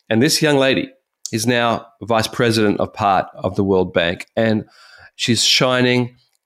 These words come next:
and she's in a position of authority, and she's saying, "Thank you for where I started, and now I'm able to help other communities." Now,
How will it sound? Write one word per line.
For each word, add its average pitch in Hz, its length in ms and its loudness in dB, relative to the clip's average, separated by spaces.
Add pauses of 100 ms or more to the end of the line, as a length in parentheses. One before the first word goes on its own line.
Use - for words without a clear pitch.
(100)
and 117 160 -2
she's 117 200 0
in 113 80 2
a 110 60 0
position 117 420 0
of 107 80 0
authority, 117 680 0 (400)
and 110 140 -2
she's 110 220 -2
saying, 110 340 0
"Thank 127 300 -2
you 127 100 4
for 113 180 -2
where 107 200 4
I 98 100 2
started, 113 680 0 (340)
and 110 160 0
now 113 320 0
I'm 147 260 2
able 143 380 2
to 113 160 0
help 123 420 -2
other 120 240 0
communities." 107 800 2
Now, 113 240 0